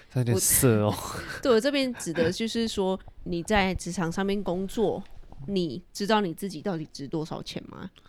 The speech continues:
Speaker 2: 就虽然你领的薪水是这样子，那我觉得，你觉得你自己有值这个钱吗？或者是，哎，你觉得你就是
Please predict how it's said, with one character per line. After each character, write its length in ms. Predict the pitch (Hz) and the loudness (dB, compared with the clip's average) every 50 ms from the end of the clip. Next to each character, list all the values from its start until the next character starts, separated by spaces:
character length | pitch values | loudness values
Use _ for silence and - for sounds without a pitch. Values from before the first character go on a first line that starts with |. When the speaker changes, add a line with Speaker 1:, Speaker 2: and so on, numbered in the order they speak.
| - - - - _ _ _ _ _ - - - | -20 -20 -20 -20 _ _ _ _ _ -20 -14 -8
Speaker 2:
就 100 | - 262 | -6 -4
虽 160 | - - 269 | 0 2 4
然 220 | 226 220 208 185 185 | 4 6 4 4 2
你 120 | 175 165 | 0 -2
领 200 | 156 165 143 151 | -2 -4 -4 -4
的 160 | 151 139 131 | -2 -4 -4
薪 260 | 135 - - 202 196 | -2 -2 0 0 0
水 140 | 190 190 156 | 0 0 0
是 140 | 156 - 175 | -2 -2 -4
这 100 | 160 185 | -2 0
样 140 | 165 139 147 | 0 -2 -2
子， 100 | - 160 175 | -6 -4 -2
那 280 | 214 214 196 165 135 - - - - - | 0 2 2 2 0 -4 -10 -18 -12 -6
我 140 | - 170 165 | -2 -2 -2
觉 180 | - - 180 | 0 0 0
得， 180 | 180 185 185 - - | 2 2 2 0 0
你 180 | - 196 214 185 - | -2 -2 0 0 2
觉 200 | - 214 214 247 | 6 8 8 8
得 140 | - 269 | 8 6
你 160 | 247 214 175 160 | 2 2 -2 -4
自 160 | - 226 208 | -4 -6 -6
己 120 | 214 - | -4 -4
有 120 | 147 131 - | -6 -6 -6
值 220 | - - 165 160 | -8 -8 -8 -8
这 80 | 165 175 | -6 -6
个 40 | |
钱 240 | 180 - - - - | -8 -8 -10 -12 -12
吗？ 80 | 101 151 196 | -10 -8 -4
或 120 | 233 208 | -2 -2
者 60 | 185 | -2
是， 140 | 196 - 202 | -2 -4 -4
哎， 120 | - 262 262 - - - - - - - | -4 -4 -4 -8 -10 -16 -16 -14 -10 -8
你 80 | 175 | -6
觉 160 | 170 - 180 | -4 -2 -2
得 100 | 170 180 | -2 -2
你 220 | 175 175 156 - - - - - - - - - | -2 -4 -4 -8 -12 -16 -20 -20 -20 -20 -16 -10
就 80 | - 226 | -10 -8
是 200 | 190 - 139 | -6 -6 -8